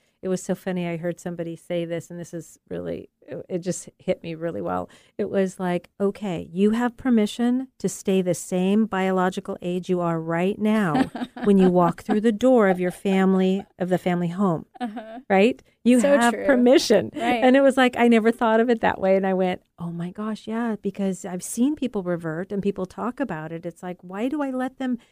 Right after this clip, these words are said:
Speaker 1: you know, push my buttons? And why do
Speaker 2: Right.
Speaker 1: I feel this way and angry when they constantly ask me, "Why aren't you in a relationship?"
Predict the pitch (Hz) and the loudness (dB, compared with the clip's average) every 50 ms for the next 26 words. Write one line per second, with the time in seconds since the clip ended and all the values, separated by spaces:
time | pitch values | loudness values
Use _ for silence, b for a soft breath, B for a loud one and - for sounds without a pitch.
0 | b b b b b - 233 240 226 226 220 214 214 - - 240 - - 254 247 | b b b b b 0 2 4 4 4 4 2 2 0 -2 -2 0 0 0 0
1 | 254 285 - 226 190 170 165 185 185 180 185 185 196 214 240 262 285 269 262 247 | 2 0 0 0 -2 -2 -2 -4 -6 -4 -2 -2 0 0 0 2 2 2 2 2
2 | 233 233 240 233 - 240 240 240 233 214 202 190 208 269 269 - - - 185 175 | 2 2 0 -2 -2 -2 0 0 0 -2 -4 -4 -2 -2 -2 -4 -6 -6 -4 -4
3 | 175 175 - 208 240 269 269 226 220 202 185 180 180 180 180 185 180 175 - - | -4 -4 -4 -2 -2 -2 -2 -2 -4 -4 -4 -2 -4 -4 -4 -4 -6 -6 -8 -8
4 | - 214 214 - 226 220 208 202 208 - - 196 175 175 185 180 196 226 - 233 | -8 -8 -8 -8 -10 -10 -8 -8 -8 -8 -8 -8 -6 -4 -4 -4 -4 -6 -6 -6
5 | 240 247 240 240 233 233 226 233 262 - - 320 - - - | -6 -6 -4 -4 -4 -4 -4 -6 -6 -8 -10 -14 -14 -14 -16